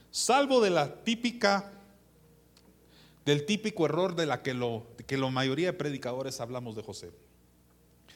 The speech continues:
que fue contar su sueño por todos lados imprudentemente, y que obviamente casi le costó la vida. La Biblia, si usted lee la historia de José, no habla de errores grandes que José haya cometido.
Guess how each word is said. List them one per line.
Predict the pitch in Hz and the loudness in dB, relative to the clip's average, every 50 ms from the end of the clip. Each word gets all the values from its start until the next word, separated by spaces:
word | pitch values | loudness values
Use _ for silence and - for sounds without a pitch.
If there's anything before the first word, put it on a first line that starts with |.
| - - - - - | -20 -20 -20 -20 -8
que | - 139 123 | -6 -4 -2
fue | 151 160 | -2 0
contar | 151 156 139 127 131 151 151 147 | 0 0 0 0 0 -2 -2 -2
su | 147 143 | -4 -6
sueño | 117 - 151 139 127 113 | -6 -6 -6 -6 -6 -6
por | 113 110 107 | -8 -10 -8
todos | - 135 131 120 113 | -8 -8 -8 -8 -8
lados | 117 120 113 104 101 - | -6 -6 -6 -6 -6 -8
imprudentemente, | 113 107 98 104 101 104 117 123 117 - 113 101 95 90 85 - - - - _ _ _ _ _ _ _ - - _ _ | -10 -10 -10 -8 -8 -6 -6 -6 -8 -10 -12 -12 -14 -14 -16 -20 -20 -20 -20 _ _ _ _ _ _ _ -20 -20 _ _
y | - 107 | -12 -4
que | - 127 | -2 2
obviamente | 131 143 143 135 139 135 143 139 | 2 4 4 2 0 -2 -4 -6
casi | - 135 123 - - 120 | -8 -8 -8 -8 -8 -8
le | 113 110 | -8 -8
costó | - 107 - - 120 | -10 -12 -10 -8 -8
la | 120 117 107 | -6 -6 -6
vida. | 101 98 95 95 - - - - - - _ _ _ - | -8 -8 -12 -12 -14 -18 -20 -20 -20 -20 _ _ _ 0
La | 120 131 131 | 0 2 2
Biblia, | 135 208 240 214 180 120 104 101 | 2 0 -2 0 -2 -2 -2 -4
si | 101 - | -4 -6
usted | 127 113 - 170 165 170 | -8 -6 -4 -4 -4 -2
lee | 185 190 185 156 135 | -4 -4 -4 -2 -2
la | 127 | -4
historia | 120 117 - - 151 147 143 135 | -4 -4 -6 -6 -4 -4 -4 -4
de | 127 131 | -4 -6
José, | 117 - 139 - - 107 95 - - - - - _ _ _ _ _ _ _ | -8 -8 -10 -10 -10 -10 -10 -12 -14 -20 -20 -20 _ _ _ _ _ _ _
no | - 135 151 170 175 196 | -6 -4 -2 -2 0 2
habla | 226 254 240 214 190 160 139 | 2 2 2 2 0 0 0
de | 127 | -2
errores | 120 120 117 131 139 139 143 127 123 | -2 -4 -4 -4 -4 -4 -4 -6 -6
grandes | - 135 143 135 131 120 120 110 - | -6 -6 -6 -6 -6 -6 -8 -10 -8
que | - 117 110 104 - - - - - - | -6 -6 -6 -6 -8 -14 -20 -20 -16 -10
José | - 123 113 - 113 110 | -8 -8 -6 -6 -6 -6
haya | 107 107 107 104 | -4 -4 -6 -6
cometido. | - 113 107 113 107 - 226 233 - | -6 -8 -8 -8 -8 -10 -12 -12 -14